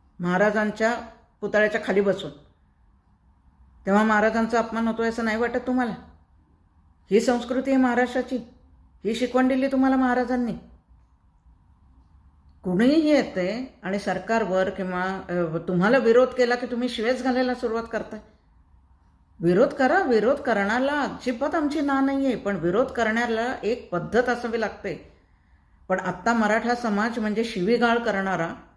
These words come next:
आणि त्यांच्या विरोधात कोणी बोललं तर मारहाण करणारा किंवा एकदम शिवीगाळीवरच उतरणारा अशी एक कुठंतरी प्रतिमा तुम्ही तयार करताय आणि याला तुम्ही स्वतः जबाबदार आहात.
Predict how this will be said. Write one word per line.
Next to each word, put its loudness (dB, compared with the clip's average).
आणि 2
त्यांच्या 2
विरोधात 2
कोणी -4
बोललं -2
तर 0
मारहाण 0
करणारा -2
किंवा -4
एकदम -6
शिवीगाळीवरच 0
उतरणारा -2
अशी -6
एक -6
कुठंतरी -6
प्रतिमा -6
तुम्ही -6
तयार 2
करताय -4
आणि -2
याला 0
तुम्ही -4
स्वतः 0
जबाबदार 0
आहात. -12